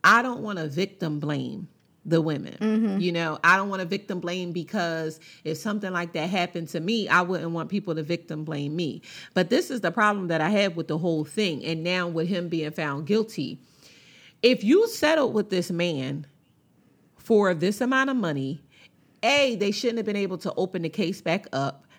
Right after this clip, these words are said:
Speaker 1: because it was
Speaker 2: Double
Speaker 1: done.
Speaker 2: jeopardy.
Speaker 1: It was settled.
Speaker 2: Exactly.
Speaker 1: You know,
Speaker 2: Exactly.
Speaker 1: he s-, obviously admitted guilt because he settled with the woman. And when you make a
Speaker 2: Mm-hmm.
Speaker 1: settlement, then you are admitting guilt in some kind of way,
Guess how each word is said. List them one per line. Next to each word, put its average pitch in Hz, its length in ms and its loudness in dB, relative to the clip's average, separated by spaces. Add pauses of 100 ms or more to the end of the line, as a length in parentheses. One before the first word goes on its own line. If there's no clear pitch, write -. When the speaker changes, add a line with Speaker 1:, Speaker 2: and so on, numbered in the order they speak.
Speaker 1:
because 208 320 0
it 170 120 -4
was 156 120 -2
Speaker 2:
Double 196 220 4
Speaker 1:
done. 240 100 4
Speaker 2:
jeopardy. 202 400 2
Speaker 1:
It - 100 0
was 185 160 -4
settled. 208 440 6
Speaker 2:
Exactly. 208 220 -2 (480)
Speaker 1:
You 190 140 0
know, 160 280 2
Speaker 2:
Exactly. 202 260 -8 (180)
Speaker 1:
he 285 500 0 (100)
s-, - 220 -18 (120)
obviously 254 680 6
admitted 240 440 0
guilt 170 420 2
because 196 380 -2
he 208 120 0
settled 202 440 0
with 170 160 2
the 165 80 0
woman. 151 320 -2
And 180 200 0
when 190 200 -6
you 175 100 -4
make 247 220 0
a 190 60 2
Speaker 2:
Mm-hmm. 202 100 0
Speaker 1:
settlement, 156 500 -2
then 156 240 -4
you 208 300 4
are 202 220 8
admitting 156 500 0
guilt 175 420 0
in 151 160 -6
some 143 300 -6
kind 147 260 -2
of 143 160 -8
way, - 300 -2